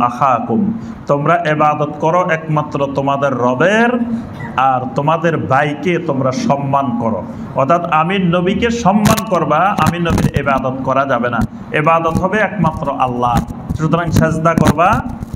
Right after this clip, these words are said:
একমাত্র তোমাদের রবকে, আমি নবীকে সাজদা করা যাবে না। যদি জমিনে কাউকে সাজদা করার জন্য আমি নির্দেশ দিতাম,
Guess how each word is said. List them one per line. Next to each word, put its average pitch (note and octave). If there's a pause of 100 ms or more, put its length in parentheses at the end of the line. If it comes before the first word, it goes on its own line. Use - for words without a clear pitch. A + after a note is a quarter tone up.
একমাত্র E3
তোমাদের D3
রবকে, E3+
আমি C#3
নবীকে D3
সাজদা C#3
করা C3
যাবে B2+
না। A#2 (400)
যদি B3+
জমিনে A#3
কাউকে F#3
সাজদা E3
করার E3
জন্য D#3+
আমি D3+
নির্দেশ C#3
দিতাম, G#3+